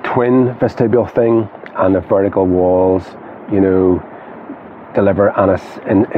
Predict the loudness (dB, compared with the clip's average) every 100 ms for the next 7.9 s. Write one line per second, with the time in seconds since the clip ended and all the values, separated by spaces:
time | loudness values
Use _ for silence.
0 | -4 -2 0 0 -4 0 2 4 2 0
1 | 0 0 0 -2 -2 -2 0 0 -2 -2
2 | -2 -2 -2 -2 -2 -4 -8 -4 -2 -2
3 | -4 -6 -2 -2 -4 -6 -2 -2 -4 -4
4 | -4 -4 -12 -16 -8 -8 -8 -12 -8 -6
5 | -6 -10 -14 -20 -20 -20 -20 -20 -20 -12
6 | -2 0 2 2 0 -2 0 2 2 2
7 | 0 -2 -2 -2 -2 0 -2 -2 -8